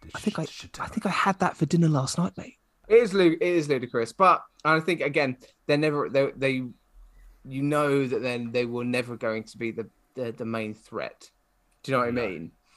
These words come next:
Speaker 2: Like, you know, in, in, even in the scenes that we haven't spoken about earlier in the movie, where Loki talks to the Chitauri, the leaders of the Chitauri, um, they talk about this other master,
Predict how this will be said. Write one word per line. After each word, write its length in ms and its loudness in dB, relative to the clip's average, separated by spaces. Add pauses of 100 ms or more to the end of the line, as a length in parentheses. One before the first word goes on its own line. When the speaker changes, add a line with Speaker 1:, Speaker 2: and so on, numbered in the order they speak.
(280)
Speaker 2:
Like, 160 -2
you 140 -4
know, 240 2 (600)
in, 200 -4
in, 260 0
even 180 0
in 120 0
the 60 -4
scenes 200 -4
that 100 -6
we 60 -6
haven't 240 -2
spoken 320 -6
about 240 0
earlier 240 -2
in 80 -4
the 60 -6
movie, 460 -6
where 280 -4
Loki 340 -4
talks 380 -6
to 320 -12 (320)
the 80 -4
Chitauri, 580 -2
the 80 -4
leaders 360 -4
of 80 -16
the 40 -12
Chitauri, 640 -2 (440)
um, 420 -2 (840)
they 120 -8
talk 220 -6
about 220 -2
this 200 -10
other 200 -2
master, 680 -2